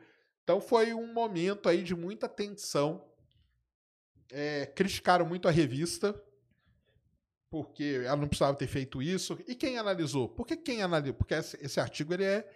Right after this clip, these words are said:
revisado. E quem revisou não viu isso aqui? Que é um erro básico, entendeu? Então ficou toda essa confusão. Essa mulher, coitada, ela foi meio que detonada aí da comunidade e tal. Ela pediu desculpa, depois soltou uma, uma,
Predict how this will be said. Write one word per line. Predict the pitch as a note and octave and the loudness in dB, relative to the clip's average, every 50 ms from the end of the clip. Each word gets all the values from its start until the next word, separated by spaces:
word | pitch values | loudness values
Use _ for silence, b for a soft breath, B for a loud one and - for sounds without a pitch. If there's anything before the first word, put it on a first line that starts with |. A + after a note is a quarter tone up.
| B B | B B
revisado. | B D#3 F3 G#3+ C#4 C4 - - D3 C3 B2 A#2 - - - _ _ _ _ _ _ _ _ _ _ _ - | B 0 0 0 0 -2 0 0 2 2 0 -2 -8 -18 -20 _ _ _ _ _ _ _ _ _ _ _ -12
E | D#4+ | -10
quem | D#4 - D#4 C4+ | -6 -4 -4 0
revisou | G3 G#3 G#3 F3+ D3 C#3 C#3 C3 | 2 2 2 0 0 -4 -4 -4
não | B2 C3+ C3+ | -4 -6 -6
viu | A#2 A2+ G#3+ | -6 -6 -6
isso | - A2+ - A#2+ | -6 -6 -6 -8
aqui? | - - F#3+ B3 - - - - _ _ _ _ _ _ _ | -6 -6 -4 -2 -2 -2 -4 -6 _ _ _ _ _ _ _
Que | - - | -8 -6
é | C3 | -6
um | D3 E3+ F#3+ G3+ | -6 -6 -6 -2
erro | F3 D#3+ E3 F#3 C4+ - | 0 0 0 0 -2 -4
básico, | G3 F#3+ F3 G#3+ G3 D3+ - C3+ - - F#3 - _ _ _ _ _ | 0 0 0 0 -2 -6 -10 -10 -12 -12 -18 -18 _ _ _ _ _
entendeu? | - G#2+ F#2 G#2+ D3+ F#3+ G#3+ - - b b b b b b b b | -12 -8 -4 0 0 0 0 -2 -8 b b b b b b b b
Então | b D#3+ D#3 G#3 A3+ | b -6 -2 -2 -2
ficou | A#3 - - - G3+ | -2 -2 -2 -2 -2
toda | - - - G#3 A#3 A#3+ A#3 | -2 -2 -2 0 0 0 0
essa | G#3 - - | -2 -2 -2
confusão. | F3+ - F3 D#3+ - D3+ B2+ A2 C#3+ D#3 F#3 G#3 - - - | -2 0 -2 -2 -2 -4 -4 -2 0 -2 -2 -2 -8 -8 -2
Essa | D3 F#3+ G3 - - | 0 0 0 0 -2
mulher, | F#3 D#3+ D3+ D3+ | -2 0 0 0
coitada, | - - F3+ D#3 D3+ - A2+ G#2+ G2+ G2+ | 2 2 0 0 0 -2 -4 -4 -4 -4
ela | B2 D3 E3 | -2 -2 -2
foi | D#3 - - C#3+ D3 D#3+ F3+ | -2 -4 -2 0 0 0 0
meio | F3+ D3 C#3+ D#3 E3+ E3+ E3+ | 0 -2 0 0 0 -2 -4
que | - F3+ F3 F3+ | -4 -4 -4 -4
detonada | E3+ D3+ D#3 E3+ E3+ - A#3+ G#3+ F3+ C#3 C#3+ E3+ F3+ E3 D3+ | -2 -2 -2 -4 -2 -4 -6 -4 -2 -2 -2 -2 0 0 0
aí | B2+ C3+ D3+ D#3 D3+ B B B B B B B B | 0 2 0 0 -2 B B B B B B B B
da | B2 B2+ | -8 -6
comunidade | - - D3 C#3 C#3+ C#3 D3+ D#3 C#3+ A#2+ A2 A#2+ C3+ D3 D3 C#3+ C3 A#2 C3 | -4 -4 -6 -6 -6 -8 -8 -8 -6 -6 -6 -6 -6 -6 -6 -6 -8 -8 -10
e | B2 | -14
tal. | A#2 - A2+ A#2 C3+ D3+ C#3+ | -14 -12 -10 -8 -6 -4 -2
Ela | C#3 D#3 D#3 | -2 -2 -2
pediu | - F#3+ E3+ F#3 F3+ | -2 -2 -4 -4 -4
desculpa, | F3 G#3+ - - - - - D3 D#3+ D#3 D#3 B2+ | -4 -6 -10 -10 -10 -6 -2 -2 -2 0 -2 -2
depois | A2+ A#2+ A#2 A#2 B2 C3 B2+ | -4 -4 -8 -6 -8 -8 -8
soltou | - - E3+ C#3 - - D3 D3+ D#3 | -6 -6 -8 -6 -6 -2 0 0 0
uma, | D3+ D3 C#3 C3 B2+ A#2 G#2 | 0 0 0 0 0 -2 -4
uma, | G#2+ A2+ A#2 A#2 A2+ A2 G#2 G2 F#2 F2 | -6 -8 -8 -8 -6 -6 -6 -8 -10 -12